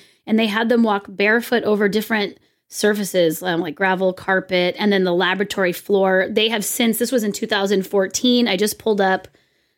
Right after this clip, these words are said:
man, it's probably still on my computer. They pulled up the research that they expanded upon this from two thousand sixteen. It's currently linked in my Instagram bio, but it'll be gone by this time. So you can see the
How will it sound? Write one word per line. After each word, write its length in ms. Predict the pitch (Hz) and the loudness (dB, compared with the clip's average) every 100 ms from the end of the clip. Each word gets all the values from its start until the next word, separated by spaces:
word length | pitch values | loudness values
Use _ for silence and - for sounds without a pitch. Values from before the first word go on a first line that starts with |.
| _ _ - | _ _ -2
man, 140 | 285 | 0
it's 100 | 202 | 0
probably 180 | - 262 | -2 -2
still 160 | - | 0
on 60 | 233 | 0
my 100 | 190 | 0
computer. 400 | 202 185 240 202 | -4 -4 0 0
They 160 | 165 185 | 0 -2
pulled 280 | - 262 247 | -2 -2 0
up 80 | |
the 100 | 240 | 0
research 400 | 226 233 - 214 | 0 0 0 -2
that 160 | - 202 | -2 0
they 580 | 208 196 196 190 185 185 | 2 2 2 2 0 -2
expanded 1000 | 220 - - - 214 208 214 208 202 208 - _ _ - | -8 -6 -6 -2 0 0 2 2 0 -2 -6 _ _ -10
upon 380 | 185 202 214 214 | -6 -2 0 2
this 200 | 208 208 | 0 -2
from 160 | 196 | -4
two 260 | 185 - 349 | -2 0 0
thousand 360 | 302 240 214 202 | 0 0 0 -2
sixteen. 500 | 208 - - 196 208 | -2 -6 -2 0 0
It's 180 | 196 | -2
currently 560 | - - 180 170 160 165 | -6 -2 0 2 2 2
linked 380 | 156 175 180 - | 0 0 0 0
in 180 | 196 180 | -2 0
my 120 | 170 | 0
Instagram 460 | 170 - 165 170 | 0 -2 -2 0
bio, 240 | 156 156 170 | 2 0 0
but 140 | 180 | 0
it'll 180 | 196 180 | 0 0
be 120 | 175 | 0
gone 280 | 156 139 151 | -2 -2 0
by 120 | 151 | 0
this 200 | 147 147 | -2 -4
time. 280 | - 147 160 | -2 0 0
So 300 | - - 175 - - - _ _ _ _ | 2 0 0 -2 -20 -20 _ _ _ _
you 140 | 294 254 | -2 0
can 100 | 262 | 2
see 140 | |
the 60 | 302 | 2